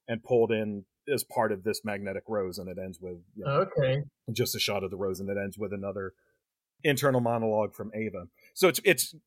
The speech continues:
Speaker 1: kind of just a much more rudimentary version of what we get. So it is interesting to read, seeing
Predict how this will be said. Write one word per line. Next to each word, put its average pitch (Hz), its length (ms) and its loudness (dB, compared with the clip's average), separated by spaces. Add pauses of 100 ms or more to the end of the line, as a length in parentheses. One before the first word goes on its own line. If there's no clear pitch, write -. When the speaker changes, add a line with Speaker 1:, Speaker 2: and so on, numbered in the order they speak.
(220)
Speaker 1:
kind 262 180 6
of 202 100 4
just 165 200 0
a 165 40 -2
much 147 220 4
more 139 240 4
rudimentary 139 560 4
version 123 280 2
of 113 40 -2
what 127 140 0
we 117 80 -2
get. 156 240 0
So 160 180 6
it 175 100 0
is 226 220 8
interesting 175 520 -2
to 131 60 2
read, 143 360 0
seeing 123 540 0